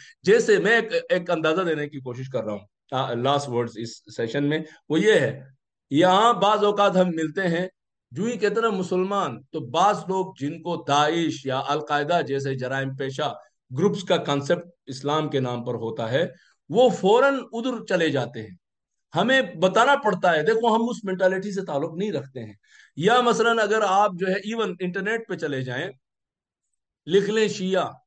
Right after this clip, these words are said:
मसलन, तो आपको फौरन एक, अ, blood spot नजर आने लग जाएगा शियत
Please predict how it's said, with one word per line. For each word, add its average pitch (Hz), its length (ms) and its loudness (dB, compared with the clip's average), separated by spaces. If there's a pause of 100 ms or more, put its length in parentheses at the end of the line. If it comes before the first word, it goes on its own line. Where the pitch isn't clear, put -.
(120)
मसलन, 120 480 -10 (320)
तो 185 60 -4
आपको 220 460 4
फौरन 220 480 2
एक, 190 280 -4
अ, 175 220 2
blood 185 300 0
spot 196 380 -4
नजर 143 260 -4
आने 123 200 -6
लग 117 200 -10
जाएगा 110 320 -6
शियत 131 300 -2